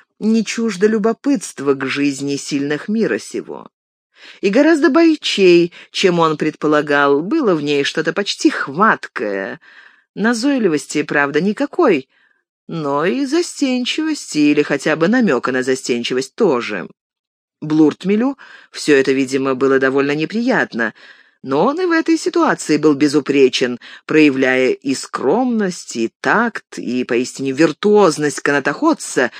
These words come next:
в балансировании на грани между слугой и гостем. Умудрялся помогать по хозяйству, никак не дав почувствовать своё зависимое положение.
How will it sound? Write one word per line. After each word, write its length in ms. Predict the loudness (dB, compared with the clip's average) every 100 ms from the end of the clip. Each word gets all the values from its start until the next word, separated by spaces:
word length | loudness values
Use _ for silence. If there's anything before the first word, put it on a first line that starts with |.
| -14
в 160 | -12 0
балансировании 880 | 2 4 0 -4 -2 0 2 2 2
на 140 | 0
грани 320 | 0 -2 0
между 400 | 0 0 2 0
слугой 540 | 0 0 0 4 4 4
и 180 | 0 -4
гостем. 760 | 0 2 2 -2 -4 -4 -4 -10 -20 -20 _ _ _
Умудрялся 840 | -2 0 2 2 2 0 0 -2 -2 -10 _
помогать 520 | -2 0 0 0 -2 -6
по 80 | -6
хозяйству, 720 | -6 -2 -2 -2 -6 -6 -2
никак 400 | -2 -2 -6 -4
не 140 | -4
дав 180 | -2 -4
почувствовать 680 | -6 -6 -6 -6 0 0 0
своё 540 | -4 -4 0 2 0 -4 -20 -20 _ -12
зависимое 760 | 0 2 2 0 -4 -4 -4
положение. 800 | -4 -4 -4 -6 -10 -10 -12 -12